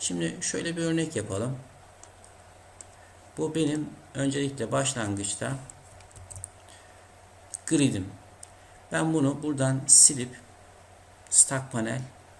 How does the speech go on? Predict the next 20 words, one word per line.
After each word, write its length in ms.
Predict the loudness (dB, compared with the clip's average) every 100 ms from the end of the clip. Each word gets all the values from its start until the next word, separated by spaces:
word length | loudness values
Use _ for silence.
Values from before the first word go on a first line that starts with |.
| -14
koyabilirim. 540 | -2 0 0 -2 -4 -6 -14 -20 -20 -20 -20 -20 -8
Bu 120 | -6 -2
bir 60 |
yöntemdir. 720 | 0 0 -2 -2 -4 -4 -8 -12 -12
Hemen 220 | -4 -4 -4 -6
o 40 |
şekilde 400 | -6 -6 -6 -4
yapalım. 460 | -4 -4 -4 -6 -8 -12 -20 -20 -20 -18 -14 -14 -16 -20 -20 -14 -10
Bakın 360 | -8 -6 -8 -6
buradan 360 | -6 -4 -6 -8 -14 -20 -20 -20 -14
şu 220 | -8 -4
an 140 | -4 -4 -4
grid 280 | -2 -2
yok. 260 | -4 -4 -4 -8 -18 -20 -20 -20 -10
Direkt 460 | -6 -6 -8 -2 2
stack 380 | 2 0 -8
paneli 320 | -6 -6 -6 -10 -14 -6
koyuyorum. 520 | -4 -2 -4 -4 -6 -10 -20 -20 -20 -20 -20 -20 -20 -20 -20 -20 -20 -20 -20 -20 -20 -20 -20 -20 -20 -20 -20 -20 -20 -20 -20 -6
Gözüküyor 560 | -2 -2 -4 -4 -6 -6
burada. 320 | -6 -4